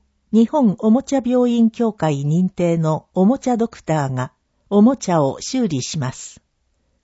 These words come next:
高機能、美術的なものや骨董など、引き受けられないものや、修理に時間を要するものがあります。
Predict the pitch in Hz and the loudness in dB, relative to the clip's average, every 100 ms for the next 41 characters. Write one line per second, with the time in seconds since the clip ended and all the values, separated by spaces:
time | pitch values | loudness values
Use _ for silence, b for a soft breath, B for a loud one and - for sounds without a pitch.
0 | - 285 294 - 269 214 160 139 - - | -6 -4 -4 -4 0 2 2 -2 -8 -6
1 | 190 247 - - 254 233 226 226 214 214 | -4 -4 -6 -8 -8 -4 -2 2 2 4
2 | 208 151 143 - - 180 - - 226 220 | 2 0 -4 -12 -6 -6 -6 -4 0 2
3 | 220 165 135 _ _ _ _ _ - - | 2 2 -4 _ _ _ _ _ -10 -4
4 | 254 247 240 226 233 226 185 160 147 151 | -2 0 0 2 2 2 2 0 -2 -2
5 | 147 127 - _ _ _ _ _ - 285 | -2 -4 -8 _ _ _ _ _ -4 -2
6 | 226 170 151 - - 190 - 247 262 262 | 0 0 -2 -6 -6 -6 -2 -2 0 2
7 | 233 247 240 247 202 165 156 175 151 131 | 2 0 -2 -4 -2 0 0 0 -2 -4
8 | 127 127 131 - - | -6 -8 -10 -10 -20